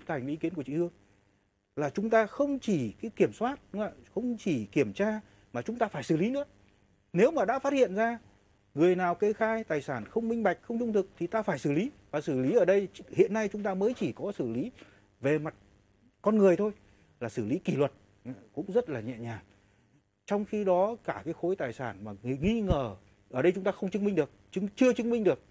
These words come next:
là tài sản do vi phạm pháp luật, do phạm tội mà có, nhưng mà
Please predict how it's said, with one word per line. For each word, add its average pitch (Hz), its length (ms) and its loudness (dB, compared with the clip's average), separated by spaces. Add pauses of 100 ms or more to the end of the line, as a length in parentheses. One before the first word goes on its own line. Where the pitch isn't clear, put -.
(520)
là 135 180 0
tài 127 180 -4
sản 110 280 -6
do 151 80 -6
vi 175 120 -6
phạm 139 160 -4
pháp 175 80 -2
luật, 151 200 2 (180)
do 156 120 -4
phạm 131 180 -8
tội 120 160 -8
mà 113 100 -6
có, 151 220 0 (440)
nhưng 220 280 2
mà 143 200 0